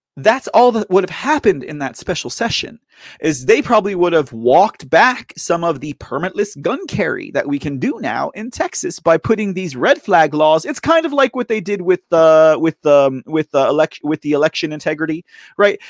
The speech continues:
They paced, they passed a good election integrity package, not everything that we wanted, but in that same election integrity package, they decriminalized election fraud, you know?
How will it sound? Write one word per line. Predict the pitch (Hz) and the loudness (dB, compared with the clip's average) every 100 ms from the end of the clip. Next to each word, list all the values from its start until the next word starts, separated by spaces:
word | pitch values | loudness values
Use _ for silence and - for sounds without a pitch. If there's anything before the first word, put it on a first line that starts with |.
| - | -20
They | - 220 277 | 2 2 2
paced, | 226 247 240 - | 0 -2 -2 -4
they | - 254 | 0 0
passed | - 220 214 - - | 0 0 0 -2 -4
a | 160 | -4
good | 135 117 208 240 240 | -4 2 6 8 6
election | 196 185 185 180 | 2 0 0 -6
integrity | 170 180 151 143 | -4 -4 -4 -4
package, | 131 117 170 - | -4 -2 -4 -2
not | 180 262 | 0 2
everything | 269 262 240 | 0 -2 0
that | 202 160 | 0 0
we | 151 | 0
wanted, | 135 190 277 156 170 - _ _ _ - - | 0 -2 -2 -2 -6 -8 _ _ _ -10 0
but | 208 | 2
in | 208 | 4
that | 196 185 | 2 0
same | - 233 262 269 | 0 0 2 0
election | 247 269 - 262 | -2 -2 -2 -2
integrity | 247 359 311 262 | 0 -2 -2 -4
package, | 240 240 262 226 | -2 -2 -4 -8
they | 156 262 | -6 -4
decriminalized | 202 269 277 - 403 349 277 254 285 359 - | -2 -2 -2 0 2 4 2 4 2 0 -2
election | 403 440 440 - 320 254 | -4 0 0 0 -2 -2
fraud, | 254 220 151 117 - _ _ | 0 0 2 0 -6 _ _
you | 202 | -8
know? | 240 294 | 0 2